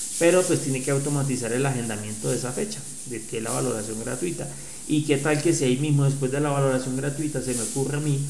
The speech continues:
poderle ofrecer ya los servicios que tienen y que ahí mismo los pueda pagar y que después de que los pague,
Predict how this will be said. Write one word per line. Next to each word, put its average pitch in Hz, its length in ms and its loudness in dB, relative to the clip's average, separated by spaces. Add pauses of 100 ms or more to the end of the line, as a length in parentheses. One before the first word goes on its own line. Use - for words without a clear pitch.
(240)
poderle 143 280 6
ofrecer 143 400 0
ya 139 120 4
los 147 140 4
servicios 135 540 0
que 170 100 0
tienen 160 420 2
y 143 60 -2
que 139 140 -2
ahí 123 80 4
mismo 143 220 2
los 131 120 2
pueda 131 300 -2
pagar 127 400 0
y - 60 -2
que 131 120 -2
después 113 220 -4
de 131 100 -2
que 151 80 -2
los 151 140 0
pague, 143 320 -2